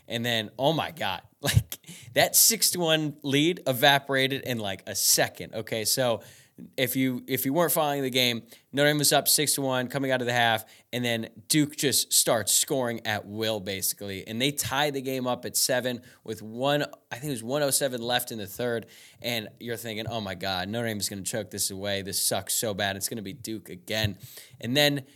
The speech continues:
Notre Dame outscored them six to two the rest of the way to secure the win. It was Notre Dame's twenty-sixth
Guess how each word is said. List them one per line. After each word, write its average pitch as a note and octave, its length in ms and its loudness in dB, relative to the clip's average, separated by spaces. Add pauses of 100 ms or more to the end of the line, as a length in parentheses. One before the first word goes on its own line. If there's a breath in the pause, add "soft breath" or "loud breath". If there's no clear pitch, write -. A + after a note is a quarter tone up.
(200 loud breath)
Notre D#3+ 240 4
Dame D#3+ 120 2
outscored C3+ 500 2
them B2+ 180 -2
six D3 340 2
to - 60 -2
two C#3+ 160 0
the B2+ 120 -2
rest B2 260 4
of A#2+ 60 -4
the A#2+ 40 -4
way A#2+ 120 0
to G#2+ 80 -4
secure B2 340 -2
the A2 120 -2
win. A2 300 -2 (240 loud breath)
It A#2+ 100 -6
was A2+ 220 -2
Notre D3 200 2
Dame's C3+ 240 0
twenty-sixth D3+ 760 0